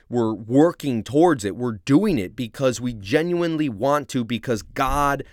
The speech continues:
saved us and God changed us into a new person, a new creation. Otherwise, we would never wanna do that stuff in the first place. So you can't brag in that study time, prayer time, and fellowship time because it's something that God enabled you to do in your life.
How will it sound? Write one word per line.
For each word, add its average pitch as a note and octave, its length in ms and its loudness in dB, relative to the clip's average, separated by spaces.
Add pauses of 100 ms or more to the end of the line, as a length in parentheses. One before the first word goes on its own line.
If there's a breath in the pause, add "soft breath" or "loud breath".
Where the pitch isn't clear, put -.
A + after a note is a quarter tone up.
(180 soft breath)
saved D#3+ 640 0
us G#2+ 240 -2
and A#2+ 180 -6
God B2 380 -2
changed D#3+ 600 -2
us F#2+ 240 -2
into D3+ 440 -2
a D3+ 140 0
new C#3+ 360 2
person, F3+ 500 -2
a G#2 60 -2
new C#3 220 0
creation. D3+ 580 -2
Otherwise, C#3 460 2
we E3+ 120 -4
would F3+ 120 0
never D3+ 240 4
wanna D3 240 2
do E3 280 0
that B2+ 200 0
stuff B2 240 -2
in C#3 60 -10
the C#3 80 -2
first G3 320 0
place. G2 220 -4 (180 loud breath)
So D#3+ 100 4
you D#3 180 4
can't G3+ 380 0
brag C3 580 4 (160 loud breath)
in D#3+ 180 2
that D3 180 4
study D#3 320 2
time, C#3+ 220 0
prayer D3+ 240 0
time, C#3 240 -2
and A#2+ 100 -4
fellowship D#3 480 2
time G2+ 360 -4 (320 loud breath)
because D#3+ 360 0
it's E3 140 -4
something G3 320 0
that D#3 180 -2
God A#3 380 -2
enabled A#2 500 0
you A#2 220 -2
to B2 100 -4
do G#2+ 280 0
in D3 140 -4
your E3+ 160 0
life. F#3 460 -2